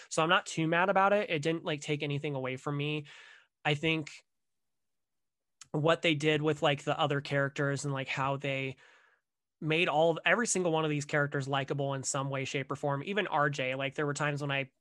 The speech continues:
I sympathized with R J in a sense, even though, like, he's the character that, you know, is very hypocritical in that one scene. There were scenes where I did like R J.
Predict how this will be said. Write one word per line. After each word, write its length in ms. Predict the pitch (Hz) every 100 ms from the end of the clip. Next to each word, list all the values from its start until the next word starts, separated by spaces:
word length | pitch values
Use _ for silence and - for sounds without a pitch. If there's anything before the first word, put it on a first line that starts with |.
| -
I 120 | 156
sympathized 640 | 143 165 151 147 139 131 143
with 120 | -
R 160 | 139 135
J 220 | 139 127
in 80 | 131
a 60 |
sense, 260 | - 135 131
even 240 | 151 143
though, 160 | 135 135
like, 180 | 135 131
he's 200 | 143 -
the 80 | 143
character 720 | - 143 135 - 135 131 127 - _ _ _ -
that, 380 | 143 123 127 - _ _ -
you 140 | 151
know, 320 | 139 120 123 -
is 180 | 147 131
very 240 | 151 143
hypocritical 880 | 139 147 147 156 147 156 151 151 147 -
in 100 | 151
that 140 | 139
one 140 | 139 143
scene. 240 | 147 147
There 120 | 151
were 120 | 151 151
scenes 320 | - 156 147
where 100 | 147
I 100 | 139
did 280 | 139 139 143
like 220 | 135 143
R 160 | 139
J. 320 | 139 139 143